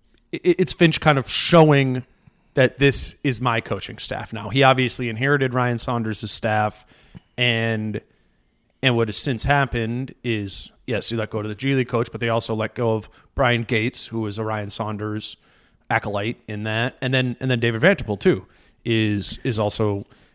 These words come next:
is also gone. And I'm just, uh, I, I think we could point to Sam Newman Beck and say, you know, give him a pat on the back, you did a good job. But to me, it also,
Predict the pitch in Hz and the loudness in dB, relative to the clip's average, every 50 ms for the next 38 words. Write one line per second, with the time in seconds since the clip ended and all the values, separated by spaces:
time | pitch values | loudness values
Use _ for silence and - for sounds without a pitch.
0 | _ _ - 123 104 107 110 107 - - 107 101 - 104 107 113 113 120 123 127 | _ _ -4 -2 0 0 0 0 0 -2 -2 -4 -4 -4 -4 -2 -2 0 0 2
1 | 139 160 190 208 175 180 170 - - - 147 135 131 127 120 117 98 - _ _ | 2 2 2 4 4 2 2 2 2 4 4 4 4 4 2 0 -2 -10 _ _
2 | _ _ _ _ _ _ _ _ _ _ _ _ _ _ _ _ _ _ _ _ | _ _ _ _ _ _ _ _ _ _ _ _ _ _ _ _ _ _ _ _
3 | _ _ _ _ _ _ _ _ _ _ _ _ _ _ _ _ _ _ _ _ | _ _ _ _ _ _ _ _ _ _ _ _ _ _ _ _ _ _ _ _
4 | _ _ - 208 - - 233 190 - 247 220 196 175 - 156 123 - - - 180 | _ _ -4 -4 2 4 4 4 4 4 4 4 4 4 2 2 4 4 6 6
5 | 175 170 - - - 156 151 147 139 139 139 135 131 110 - 143 131 123 - - | 4 4 4 2 4 4 4 4 4 2 2 2 0 0 4 4 4 4 4 0
6 | 123 110 104 - - 120 113 107 110 110 107 104 95 - _ _ - _ _ _ | -4 -4 -2 0 0 0 0 0 0 -2 -2 -4 -6 -10 _ _ -20 _ _ _
7 | - 143 123 120 110 - 135 131 127 117 117 113 123 117 - - 117 113 113 117 | -2 -2 -2 0 2 4 4 4 4 2 2 2 2 2 0 -2 -8 -6 -4 -4
8 | 110 123 117 - 131 120 117 - 117 - - 143 147 196 226 208 165 143 139 139 | -4 -4 -4 -2 0 0 0 0 -4 -6 -6 -4 -2 0 0 2 2 2 2 4
9 | 139 135 - - - 123 117 110 - | 2 2 2 0 -2 -2 -2 -4 -6